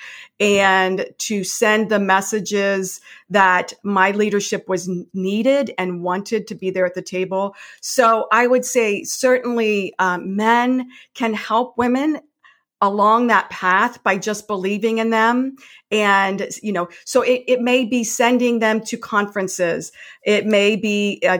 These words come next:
challenging them to read certain books and having conversations about those books. I would also suggest that I do think that women can really benefit from individual coaching that is tailored to,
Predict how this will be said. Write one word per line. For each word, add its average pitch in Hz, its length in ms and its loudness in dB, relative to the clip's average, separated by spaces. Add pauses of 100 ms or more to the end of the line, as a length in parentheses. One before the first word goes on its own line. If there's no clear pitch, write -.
challenging 208 520 -2
them 202 160 0
to 202 140 -10
read 208 200 -4
certain 214 380 -4
books - 640 -2 (340)
and 208 160 2
having 220 320 0
conversations 220 1040 -2
about 175 360 -2
those 170 200 -2
books. - 380 -6 (280)
I 247 120 4
would 285 160 2
also 349 400 2
suggest 196 640 -2
that 180 240 0
I 208 100 0
do 262 300 -2
think 190 720 -6 (480)
that 202 360 0
women 220 960 0 (480)
can 247 200 0
really 240 280 4
benefit 214 640 0
from 196 140 -4
individual 202 640 -2
coaching 220 680 -4
that 190 160 0
is 185 160 -6
tailored 190 500 -2
to, 180 160 -4